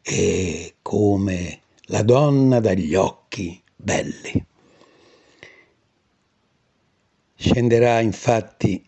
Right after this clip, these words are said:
lei stessa a salvare Dante, agevolando il viaggio in un punto particolarmente difficile,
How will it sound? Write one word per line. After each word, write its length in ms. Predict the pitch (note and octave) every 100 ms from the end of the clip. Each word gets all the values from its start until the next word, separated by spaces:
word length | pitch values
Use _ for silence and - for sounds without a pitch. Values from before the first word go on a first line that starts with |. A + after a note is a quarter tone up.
| _
lei 240 | - A2+ G2
stessa 720 | - - C3 - - - - _
a 120 | -
salvare 560 | - - - E2+ F#2+ F#2
Dante, 720 | F#2 F#2+ E2+ D#2 - - - _ _ _ _ _ _ _ _ _ _ _
agevolando 960 | - A#2+ G#2+ A2+ B2 D3+ D#3 D3+ C#3+ C3+
il 140 | B2+ A2
viaggio 920 | A2 D#3 F3+ D3+ C3 B2 C#3+ C3 - - -
in 100 | A2+
un 280 | A2 A2+ G2+
punto 680 | D#3+ F3 D#3 C#3 - C3+ A#2+
particolarmente 1200 | - B2 - - A#2+ C3+ B2 A#2+ C#3 F3 D#3+ -
difficile, 1120 | C3+ C3+ - - A#2 G#2 - - A2 G#2 G2